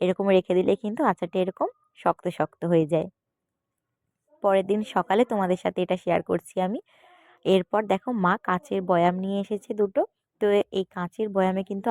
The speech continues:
আচারগুলো রাখতে হবে, না হলে কিন্তু বেশি দিন থাকে না, খারাপ হয়ে যায়। তো আমি এখন বয়ামগুলোতে কিন্তু ভরে নেব। আর এই টক ঝাল মিষ্টি কুলে,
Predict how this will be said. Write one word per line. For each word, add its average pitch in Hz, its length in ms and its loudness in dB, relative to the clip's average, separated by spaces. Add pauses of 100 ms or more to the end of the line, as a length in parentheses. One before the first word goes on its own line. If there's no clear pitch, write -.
(120)
আচারগুলো 180 500 0
রাখতে 180 320 2
হবে, 190 200 0
না 240 140 0
হলে 170 220 2
কিন্তু 180 340 -6
বেশি 196 260 -4
দিন 202 200 -4
থাকে 185 320 -6
না, 165 140 -4
খারাপ 175 380 0
হয়ে 165 180 0
যায়। - 200 -6 (640)
তো - 120 -10
আমি 185 180 0
এখন 196 260 -6
বয়ামগুলোতে 180 600 0
কিন্তু 190 260 -6
ভরে 170 300 -4
নেব। 175 180 -2 (600)
আর 170 100 -2
এই 165 200 -2
টক 170 240 2
ঝাল 202 280 -6
মিষ্টি 196 360 -8
কুলে, 175 300 -2